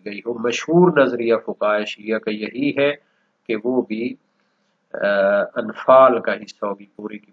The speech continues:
پوری۔ اور اس کے بارے میں شہید ثانی فرماتے ہیں کہ ایک روایت مرسلہ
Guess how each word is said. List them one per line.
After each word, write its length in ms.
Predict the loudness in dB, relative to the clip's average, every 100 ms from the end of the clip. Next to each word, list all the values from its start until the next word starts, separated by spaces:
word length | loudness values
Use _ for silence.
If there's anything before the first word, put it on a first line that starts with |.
| _
پوری۔ 180 | -20 -20 _ _ _ _ _ _ _ _ 2
اور 280 | 6 6
اس 480 | 6 4 4 2 -4
کے 340 | 0 0 2 4
بارے 300 | 6 6 2
میں 140 | -2
شہید 680 | -2 -2 -2 0 -2 -2 -6 -2
ثانی 280 | 0 0 -2
فرماتے 540 | -2 0 2 2 0
ہیں 240 | -4 -4 -4
کہ 120 | -6
ایک 200 | -8 -8
روایت 500 | -6 0 2 2 -4
مرسلہ 640 | -8 -8 -8 -6 0 2